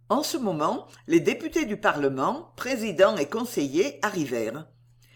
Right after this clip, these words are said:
Ils étaient onze en tout, trois présidents, huit conseillers. Ils trouvèrent Sa Majesté dans la galerie. On eût dit que le roi, après avoir gardé si longtemps le silence,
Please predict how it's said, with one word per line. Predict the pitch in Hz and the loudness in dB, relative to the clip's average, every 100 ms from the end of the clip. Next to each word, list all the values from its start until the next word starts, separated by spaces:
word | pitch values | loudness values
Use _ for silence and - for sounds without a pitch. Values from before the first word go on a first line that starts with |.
| _ | _
Ils | 160 185 | -2 4
étaient | 208 190 165 | 6 6 6
onze | 226 302 254 | 6 4 0
en | 190 | -2
tout, | - 135 127 - _ _ - | -2 -6 -6 -10 _ _ -18
trois | - 247 | -2 -2
présidents, | - 220 180 151 160 254 320 | 2 2 2 2 2 2 2
huit | 139 202 277 | -2 0 0
conseillers. | 262 214 - 143 127 135 - _ _ - _ | 0 -2 0 2 2 -2 -4 _ _ -20 _
Ils | 180 185 | -4 -4
trouvèrent | 196 220 190 311 | -2 2 4 2
Sa | 294 220 | -2 -2
Majesté | 175 202 190 - 269 | 0 2 0 0 -2
dans | 294 | 0
la | 220 175 | 2 4
galerie. | 185 160 117 135 151 - _ _ _ _ _ _ _ _ _ _ - | 4 4 0 -6 -8 -16 _ _ _ _ _ _ _ _ _ _ 0
On | 190 220 | 4 4
eût | 170 | 2
dit | 233 320 | 2 2
que | 302 | 2
le | 175 | 0
roi, | 135 175 214 - | 2 0 0 -4
après | - 190 180 | -6 -2 2
avoir | 175 175 139 | 2 2 4
gardé | 160 165 170 | 2 4 2
si | 151 269 302 | 0 -2 -2
longtemps | 294 269 240 | -2 -2 -2
le | 180 | -2
silence, | - 147 143 190 - | -2 0 0 -2 -4